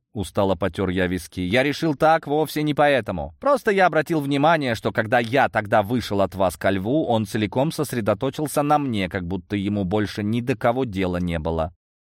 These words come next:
Вот и предположил, что не может ли быть такого, что местного кукловода интересуем не все мы, а только я один.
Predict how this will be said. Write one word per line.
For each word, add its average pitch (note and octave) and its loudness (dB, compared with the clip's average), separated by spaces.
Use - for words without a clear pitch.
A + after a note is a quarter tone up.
Вот F#3+ 0
и C4 -6
предположил, A3 0
что - -4
не D#3 2
может F#3+ 2
ли G3+ 2
быть C#3 -2
такого, D#3+ 0
что - -4
местного B2+ -2
кукловода C3 0
интересуем A2 -2
не A2+ 0
все C4+ -2
мы, A#2 2
а F2+ 2
только F3+ -4
я F#3 2
один. F2 -4